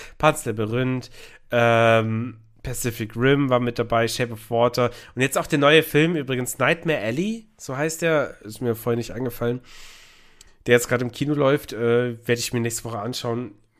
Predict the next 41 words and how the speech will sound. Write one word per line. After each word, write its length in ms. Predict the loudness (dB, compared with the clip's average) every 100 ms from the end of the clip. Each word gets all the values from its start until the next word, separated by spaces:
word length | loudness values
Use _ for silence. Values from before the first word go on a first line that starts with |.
| -20 _ _ -2
Mal 140 | 0
gucken, 260 | 0 4 4
ob 80 |
ich 140 | 4 0
was 160 | 0
drüber 200 | 0 0
berichte. 640 | 0 -2 -4 -2 -2 0 0
Ähm, 320 | -2 -4 -6 -12 -20 -20 -8
im 60 | -4
Endeffekt, 360 | -4 -2 -4
sch-, 220 | -4 -6 -8 -20 -20 _ _ -10
ja, 400 | -2 0 0 -4 -10
man 240 | -2 0 2
wird 120 | 2
den 160 | 2 0
sich 400 | -2 -4 -4 -6
schon 320 | -4 -4 -2
anschauen 340 | -6 -6 -6 -2
wollen. 320 | -2 -2 -6 -16 -20 -20 -20 -20 -20 _ -6
Aber 600 | 0 2 4 4 4 4
der 220 | 0 -6
hat 140 | -6 -4
ja 120 | -4
auch 80 | -4
so 420 | -4 -4 -6 _ _ _ _ -20
völlig 460 | -10 -4 -4 -4 -4
andere 280 | -2 0 0
Sachen 260 | 0 2
gemacht, 240 | 0 -2 -4
wo 80 | -6
man 100 | -6
sich 200 | -6 -6
denkt, 180 | -6
okay, 340 | -6 0 2 2
das 240 | -2 -6
ist 260 | -8 -8 -8
komisch, 320 | -6 -4 -4
dass 140 | -6
er 140 | -4 -2
das 200 | -2 -4
macht. 180 | -8